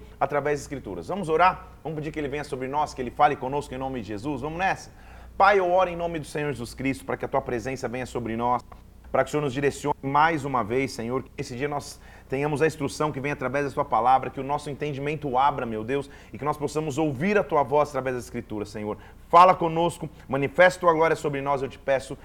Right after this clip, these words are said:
em o nome do Senhor Jesus Cristo, em nome de Jesus. Amém e amém. Vamos nessa? Abra comigo aí segunda Samuel capítulo quatorze. Vamos para aquilo que a Bíblia quer nos ensinar no dia de hoje, em nome de Jesus Cristo.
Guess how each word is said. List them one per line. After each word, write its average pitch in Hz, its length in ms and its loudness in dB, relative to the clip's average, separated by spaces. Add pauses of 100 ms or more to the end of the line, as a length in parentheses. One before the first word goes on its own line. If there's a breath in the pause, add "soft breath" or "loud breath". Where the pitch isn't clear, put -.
(120)
em 139 100 -2
o 135 60 -2
nome 170 240 4
do 156 100 -2
Senhor 147 200 -4
Jesus 117 240 -6
Cristo, 127 380 -6 (160 loud breath)
em 131 120 -4
nome 151 260 2
de 107 120 -8
Jesus. 117 540 -2 (460 soft breath)
Amém 151 680 4 (280 soft breath)
e 180 100 0
amém. 143 640 4
Vamos 143 220 -2
nessa? 214 420 2 (760)
Abra 160 240 8
comigo 175 320 2
aí 190 100 6
segunda 185 400 0 (100)
Samuel 180 240 4
capítulo 185 460 2
quatorze. 175 640 4 (1900)
Vamos 143 180 0
para 151 120 4
aquilo 160 220 0
que 156 100 -2
a 147 40 2
Bíblia 151 220 0
quer 151 120 -2
nos 143 140 -4
ensinar 151 380 -2
no 151 100 -2
dia 151 160 -2
de 127 100 -6
hoje, 147 240 -2
em 147 60 -4
nome 147 240 -4
de 117 60 -10
Jesus 139 280 -4
Cristo. 107 360 -10